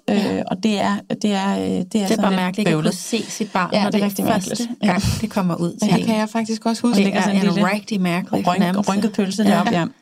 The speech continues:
Speaker 1: Øh, og altså, hvis man er skilt, så er det over til, øh, partner, far,
Speaker 2: Ja.
Speaker 1: hjælper, hvem der nu er med.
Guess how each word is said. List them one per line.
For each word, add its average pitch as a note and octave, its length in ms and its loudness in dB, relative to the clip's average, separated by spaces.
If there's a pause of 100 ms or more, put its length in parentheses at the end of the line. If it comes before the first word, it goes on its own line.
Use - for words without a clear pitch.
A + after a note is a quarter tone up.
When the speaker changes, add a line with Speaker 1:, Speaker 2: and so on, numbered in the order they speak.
(800)
Speaker 1:
Øh, - 20 0 (100)
og F#3+ 220 0
altså, F#3+ 140 0
hvis F#3 160 0
man F#3 120 2
er F3+ 40 2
skilt, G3 280 -2
så G#3+ 80 0
er G3+ 40 0
det F#3+ 80 0
over - 140 0
til, E3 360 0 (160)
øh, F3+ 280 0
partner, G3 420 0 (140)
far, - 220 -2
Speaker 2:
Ja. F3+ 60 0
Speaker 1:
hjælper, F3+ 340 0
hvem F3+ 200 -2
der F#3 80 0
nu F3+ 120 2
er F3+ 60 2
med. F3 240 0